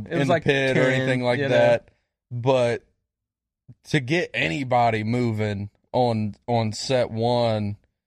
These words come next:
Speaker 2: you either have a crowd of crackheads or you, you're doing something
Speaker 1: You're doing
Speaker 2: right.
Speaker 1: something right,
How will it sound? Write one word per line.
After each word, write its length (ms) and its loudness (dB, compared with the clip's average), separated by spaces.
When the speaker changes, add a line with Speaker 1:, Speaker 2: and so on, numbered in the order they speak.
Speaker 2:
you 240 0
either 240 2
have 600 0
a 80 -6
crowd 420 2
of 80 -6
crackheads 880 -4
or 720 0
you, 280 -4
you're 140 -4
doing 260 -2
something 280 -2
Speaker 1:
You're 80 0
doing 80 2
Speaker 2:
right. 80 -2
Speaker 1:
something 180 -8
right, 260 -12